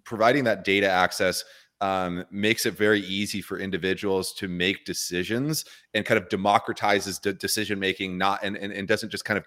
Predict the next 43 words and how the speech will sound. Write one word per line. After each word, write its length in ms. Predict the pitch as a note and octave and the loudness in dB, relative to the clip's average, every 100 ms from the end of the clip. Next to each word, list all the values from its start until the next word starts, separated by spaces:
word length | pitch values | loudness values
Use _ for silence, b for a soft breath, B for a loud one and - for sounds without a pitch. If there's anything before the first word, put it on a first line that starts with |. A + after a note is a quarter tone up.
| _ | _
keep 300 | - B2+ - | -4 -2 4
it, 160 | G#2+ - B B _ | 4 4 B B _
keep 240 | - - A#2 | -2 0 6
the, 240 | G2 F#2+ | 6 4
the, 160 | F#2+ G2+ | -2 -4
the 100 | G#2 | -4
folks 240 | G#2 A2 - | -2 -2 -2
who 160 | A2+ | -4
are 160 | F#2+ F#2+ | -2 -2
able 240 | G2 G2+ G2+ | 0 0 -2
to 360 | - F#2+ F#2 E2+ b b _ | -2 -2 -2 -4 b b _
pull 300 | A#2+ G#2+ F#2+ | 6 6 6
data 320 | G#2 G2 F#2 | 4 6 4
using 260 | G2 F#2 | 0 -4
S 120 | F2+ - | -4 -4
Q 180 | G2 G#2 | -2 2
L 260 | F#2 F2 F2+ | 4 4 4
as 180 | F2+ F2 | 0 0
the 100 | E2+ | -2
gatekeepers. 680 | F2+ - F2 D#2+ D#2 - b b b _ | -4 -4 -10 -8 -8 -10 b b b _
Um, 720 | A2 G2 F#2 F2 E2 E2 D#2+ - | -2 2 2 2 0 -6 -12 -12
so 500 | - A2+ G#2 G2 F#2+ - G#2+ | 0 4 6 4 0 -8 -4
that 440 | F#2+ A2 B2 - | 6 8 8 4
was, 380 | A2+ G2+ - - | -2 -2 -4 -10
was 220 | G2 F#2+ F#2+ | -10 -8 -6
a 40 | |
massive 540 | F#2 G2 G#2 G#2+ A2 G2 | -4 0 2 2 -2 -4
thing. 180 | G2 - | -4 -2
Plus, 400 | A#2+ A#2+ G#2+ - B B | 4 6 6 0 B B
you're 100 | A2 | -10
constantly 560 | - - A#2+ A#2 B2 A2 | -4 2 2 2 0 0
looking 260 | G#2+ A2 G#2 | 0 0 -2
at 80 | F#2+ | -2
these 180 | F2+ | -2
dashboards. 580 | E2+ G2+ A2+ - G2 F2+ | 4 6 4 2 -2 -2
So 80 | G2+ | -2
essentially, 340 | F#2+ A#2 A2+ | -2 -2 -2
it's 100 | G2+ | -4
just 160 | G#2 - | -6 -2
like, 260 | F#2 F2+ b b b _ _ | -2 -2 b b b _ _
you 120 | G2+ | -6
know, 420 | F#2+ F2 E2 D#2 - | 0 0 0 -4 -8
um, 520 | G2 F2+ F2 E2 D#2+ | -4 -2 -4 -6 -12